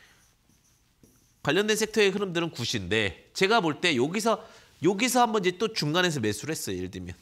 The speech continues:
매수를 하면 자, 여기서 살지 안 살지를 고민하겠죠. 선절 라인이 될 수도 있으니까. 그러면 현실적으로 이렇게 매수했겠죠.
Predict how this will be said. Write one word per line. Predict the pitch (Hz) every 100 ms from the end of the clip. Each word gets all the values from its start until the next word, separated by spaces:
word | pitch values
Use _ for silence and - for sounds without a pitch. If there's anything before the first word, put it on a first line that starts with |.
| _ _ _ - _ _ _ _ _ _ _ _ _ _ _
매수를 | - 185 247 226
하면 | 233 226 151 156 123 - -
자, | 165
여기서 | 160 220 254
살지 | 226 285 -
안 | 254
살지를 | 160 170 180
고민하겠죠. | - 143 165 117 95 117
선절 | 208 214
라인이 | 214 143
될 | 117
수도 | 104 -
있으니까. | 95 - - -
그러면 | 196 202 185 - - - -
현실적으로 | 262 262 269 208 120 107 104 - _
이렇게 | - 190 -
매수했겠죠. | 240 175 139 - 95 113